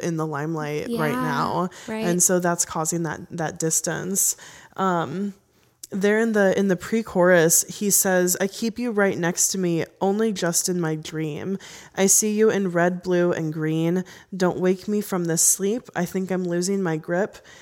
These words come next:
Speaker 1: Everything off the beam. Why you showed up in my life like this is so sudden. Oh God, no." So a couple things that this pre-chorus made me think of. The line, "I see you in red, blue, and green," made me think of, like,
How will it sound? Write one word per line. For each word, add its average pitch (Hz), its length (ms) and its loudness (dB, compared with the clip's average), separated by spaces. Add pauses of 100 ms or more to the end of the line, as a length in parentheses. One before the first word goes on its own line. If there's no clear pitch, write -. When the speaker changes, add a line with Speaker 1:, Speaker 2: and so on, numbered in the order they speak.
(160)
Speaker 1:
Everything 226 600 0 (100)
off 196 300 0
the 180 80 -2
beam. 185 500 0 (240)
Why 190 280 0
you 247 200 0
showed 190 300 -2
up 185 180 0
in 196 120 0
my 175 140 0
life 170 480 -2
like 175 240 0
this 185 220 0
is 180 100 0
so 175 200 2
sudden. 180 500 0 (100)
Oh 170 140 0
God, 165 420 -2
no." 147 500 -4 (380)
So - 180 4
a 214 40 6
couple 233 280 4
things 175 380 -2
that - 180 -6
this 170 280 2
pre-chorus 180 600 0
made 175 80 2
me 165 60 2
think 170 260 -2
of. 180 240 2 (300)
The 208 120 6
line, 196 540 4
"I 196 80 4
see 196 320 2
you 214 100 4
in 196 160 2
red, 170 260 0
blue, 185 220 2
and 175 160 0
green," 165 480 0
made 170 120 0
me 175 100 0
think 170 260 -4
of, 170 160 -2
like, 156 320 -2